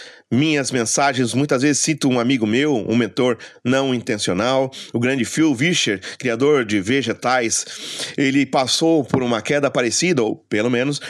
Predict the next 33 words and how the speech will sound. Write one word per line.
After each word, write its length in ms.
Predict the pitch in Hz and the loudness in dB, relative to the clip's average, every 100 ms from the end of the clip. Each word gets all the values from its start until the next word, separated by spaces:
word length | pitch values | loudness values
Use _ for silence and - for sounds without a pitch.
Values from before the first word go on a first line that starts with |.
| - | -4
uma 160 | 120 110 | -2 0
grande 260 | 135 131 | -2 -2
decepção, 720 | 135 - 127 - 135 143 131 - - - - - | -4 -2 -2 -2 0 0 -2 -8 -20 -20 -18 -2
e 100 | 120 | 0
disse 300 | 127 151 147 | 0 0 2
algo 300 | 143 143 143 | 2 2 0
em 100 | 143 | 0
seu 240 | - 147 | 2 0
discurso 580 | 135 127 - 147 143 151 | 0 -2 2 2 2 -2
que 140 | 135 123 | 0 0
nunca 200 | 143 139 | 0 0
esqueci. 460 | 151 123 - 98 - - - - - - - | -2 -2 0 -2 -4 -14 -20 -20 -20 -16 -2
"Não 140 | 254 | 2
é 80 | 240 | 2
da 80 | 202 | 2
sua 180 | 214 | 0
conta 420 | 160 175 202 185 120 | 0 0 0 0 0
onde 140 | 113 | 0
você 280 | 113 113 147 | 0 0 0
vai 180 | 123 110 | 0 -2
estar 340 | - 120 123 | -2 -2 -2
daqui 560 | 101 - 107 104 90 78 - - | -4 -2 0 2 0 -4 -16 -6
cinco 360 | - 139 110 | -2 0 0
anos." 400 | 110 127 92 - - - - - - | 0 0 -2 -6 -12 -20 -20 -20 -4
Hoje 220 | 135 139 | -2 0
estou 240 | 156 165 156 | 0 2 2
vivendo 300 | 135 139 147 | 2 0 0
exatamente 600 | 139 135 110 104 117 180 | 0 0 0 -2 0 2
isso. 380 | 214 233 - - _ _ | 2 0 -4 -10 _ _
Eu 100 | 131 | 0
não 120 | 165 | 0
faço 320 | 151 190 220 | 0 -2 0
ideia 560 | 285 156 127 185 156 | 0 0 0 0 0